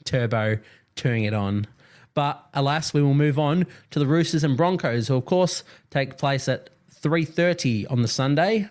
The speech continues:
again in Las Vegas on March third. The Roosters line up as follows. James Tedesco at fullback, Daniel Tupou and Joseph Suaalii on the wings. Billy Smith and Joseph Manu are the centres.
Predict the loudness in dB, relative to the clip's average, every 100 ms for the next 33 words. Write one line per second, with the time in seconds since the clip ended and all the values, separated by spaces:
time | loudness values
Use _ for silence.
0 | -6 -2 -2 -2 -2 -2 -2 -2 -2 0
1 | -2 -2 0 0 -2 -6 -4 0 0 -2
2 | -6 -12 -20 -20 _ 2 2 2 -2 0
3 | 0 0 0 -2 -2 -2 -2 -2 -4 -8
4 | -12 _ -4 -2 -2 0 0 0 -2 -2
5 | -2 -6 -6 0 2 2 -2 -8 -18 -6
6 | -2 2 0 0 0 2 2 0 -2 -2
7 | 0 0 -2 -2 -2 0 2 0 0 2
8 | 0 0 0 0 2 2 2 0 -2 -12
9 | -18 -16 -2 2 2 2 2 0 0 -2
10 | -2 0 0 -2 -2 0 2 0 0 -2
11 | -2 0 -2 -2 -2 0 2 2 0 -2